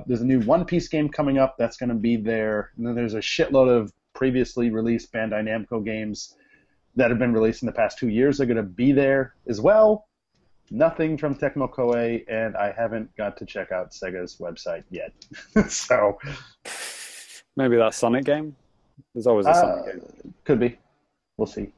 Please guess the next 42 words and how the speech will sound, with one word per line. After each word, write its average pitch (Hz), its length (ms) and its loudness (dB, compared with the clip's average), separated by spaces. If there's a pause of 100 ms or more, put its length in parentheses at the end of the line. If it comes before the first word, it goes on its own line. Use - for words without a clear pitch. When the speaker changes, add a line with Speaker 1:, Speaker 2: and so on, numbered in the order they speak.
(480)
Speaker 1:
But 110 220 4
Speaker 2:
I - 40 2
Speaker 1:
check 160 100 6
Speaker 2:
bet, 165 140 4
I, 139 60 2
bet, 170 140 4
Speaker 1:
Nintendo 139 80 2
Speaker 2:
I, 131 40 4
Speaker 1:
World 139 100 6 (120)
Report. 127 200 0 (140)
Speaker 2:
I, 139 80 4
I, 135 200 6
I 127 120 4
use 131 240 4
it 113 160 0
to, 107 360 -2
um, 101 120 -6
you 104 60 -8
know, 98 120 -6
play, 101 440 -2
you 92 220 -6
know, 90 180 -12
Xbox 107 640 -6
once 107 240 -8
a 107 60 -4
year 107 260 -2 (340)
'cause, 104 220 -6
you 107 40 -6
know, 101 120 -4
no 107 180 -2
one's, 104 380 -4
no 120 160 2
one's 107 160 0
queuing 107 320 2
up 107 120 -2
to - 80 -8
play 101 180 2
Xbox. 104 500 0
So, 92 220 -4
you 92 40 -4
Speaker 1:
Right. 90 220 2
Speaker 2:
know, - 100 -18